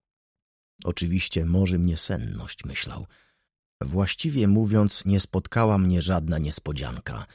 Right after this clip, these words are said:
Wszystko można było z góry przewidzieć. Ja nawet wszystko to widziałem. Jakie ona ze mną płaskie rozmowy prowadziła. Co ją zajmowało? Bale, rauty, koncerta, stroje.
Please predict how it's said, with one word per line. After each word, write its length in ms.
Wszystko 580
można 460
było 320
z 120
góry 340
przewidzieć. 920
Ja 100
nawet 280
wszystko 640
to 160
widziałem. 720
Jakie 300
ona 360
ze 220
mną 240
płaskie 640
rozmowy 540
prowadziła. 760
Co 280
ją 160
zajmowało? 680
Bale, 500
rauty, 520
koncerta, 720
stroje. 600